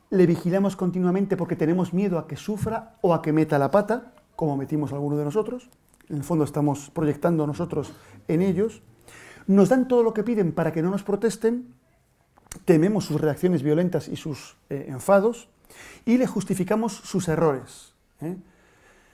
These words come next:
"Papá, el profesor me ha echado de clase". "Ya voy yo mañana a hablar con él, se va a enterar". "Oiga, pero espérate, ¿eh?". Bien, resultado de esta sobreprotección sistemática,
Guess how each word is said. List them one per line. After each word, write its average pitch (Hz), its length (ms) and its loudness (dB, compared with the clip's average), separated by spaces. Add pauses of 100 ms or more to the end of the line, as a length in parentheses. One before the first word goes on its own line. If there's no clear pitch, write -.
(240)
"Papá, 208 280 -2
el 190 100 -2
profesor 165 320 -4
me 208 80 -2
ha - 20 -4
echado 214 160 -2
de 180 60 2
clase". - 320 -4 (1200)
"Ya 170 140 -6
voy 147 140 -6
yo 139 100 -10
mañana 131 280 -12
a - 20 -16
hablar 127 140 -16
con - 120 -20
él, - 100 -20 (260)
se - 160 -10
va 156 60 -4
a 151 40 -8
enterar". - 320 -16 (880)
"Oiga, 147 140 -8
pero 180 180 -8 (260)
espérate, 156 560 -6 (240)
¿eh?". 214 100 -10 (800)
Bien, 196 360 0 (1120)
resultado 226 600 2
de 247 80 -4
esta 233 140 -6
sobreprotección 214 640 -2
sistemática, 147 720 -4